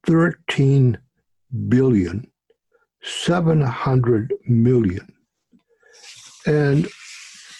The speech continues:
basically that is, is, uh,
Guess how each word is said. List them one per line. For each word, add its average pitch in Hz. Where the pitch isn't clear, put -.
basically 185
that 131
is, 117
is, 117
uh, 117